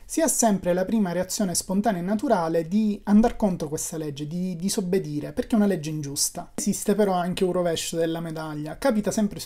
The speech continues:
più spesso che quando una legge non piaccia a qualcuno perché lede degli interessi o delle abitudini acquisite,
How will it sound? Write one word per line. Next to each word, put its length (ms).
più 120
spesso 560
che 260
quando 260
una 140
legge 360
non 280
piaccia 760
a 140
qualcuno 720
perché 300
lede 560
degli 220
interessi 720
o 80
delle 220
abitudini 500
acquisite, 800